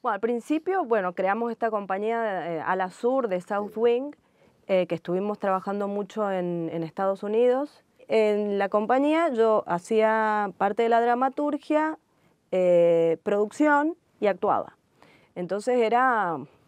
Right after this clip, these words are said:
Speaker 1: es intenso. Cuando decidimos, eh, te-, ser padres, empezar a, a, a tener nuestra familia, eh, yo actué, eh, con, a una semana de parir,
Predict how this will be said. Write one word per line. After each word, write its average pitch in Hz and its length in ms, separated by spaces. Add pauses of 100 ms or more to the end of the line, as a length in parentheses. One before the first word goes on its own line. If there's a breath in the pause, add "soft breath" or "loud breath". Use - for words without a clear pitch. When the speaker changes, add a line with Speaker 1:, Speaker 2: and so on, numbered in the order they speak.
(180 soft breath)
Speaker 1:
es 180 160
intenso. 208 840 (500)
Cuando 196 840
decidimos, 254 1000
eh, 165 500 (380)
te-, 160 180
ser 180 220
padres, 175 460 (420)
empezar 160 540
a, 160 240
a, 147 400
a - 60
tener 165 340
nuestra 185 280
familia, 247 600 (580 soft breath)
eh, 170 240
yo 196 180
actué, 247 600 (360)
eh, 180 300
con, 160 720
a 160 100
una 214 220
semana 214 460
de 220 80
parir, 240 360